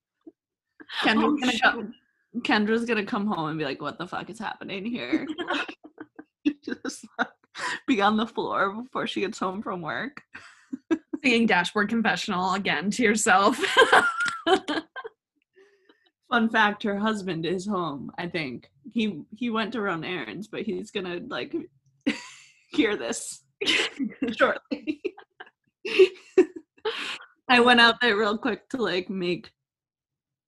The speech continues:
Speaker 1: a drink, and I put the shot glass on the counter. I'm like, "He's gonna get home and be like, 'This bitch, like, <laughs> what did you do?'"
Speaker 2: It's been a rough week.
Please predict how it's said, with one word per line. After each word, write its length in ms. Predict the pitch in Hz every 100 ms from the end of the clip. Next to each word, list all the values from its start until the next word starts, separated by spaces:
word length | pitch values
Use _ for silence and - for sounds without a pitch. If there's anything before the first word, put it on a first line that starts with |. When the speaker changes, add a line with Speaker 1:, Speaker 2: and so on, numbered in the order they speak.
| _
Speaker 1:
a 60 | 180
drink, 340 | 170 165 160
and 140 | 170 147
I 80 |
put 300 | 160 - 180 -
the 80 | 214
shot 260 | - 147 -
glass 240 | - 190
on 60 | 135
the 80 | 151
counter. 240 | 147 123
I'm 80 | 139
like, 140 | 151
"He's 140 | - 220
gonna 140 | 240
get 100 | 277
home 200 | 202 175
and 100 | 139
be 60 | 117
like, 180 | 147 160
'This 180 | 196 220
bitch, 360 | - - -
like, 180 | - -
<laughs> 60 | -
what 160 | 294 -
did 140 | 311 - -
you 180 | 330 -
do?'" 380 | - - - 233 - - - 302
Speaker 2:
It's 480 | 330 - - _ _ -
been 140 | 170
a 120 | 180
rough 320 | 190 196 202
week. 640 | 226 214 202 185 - -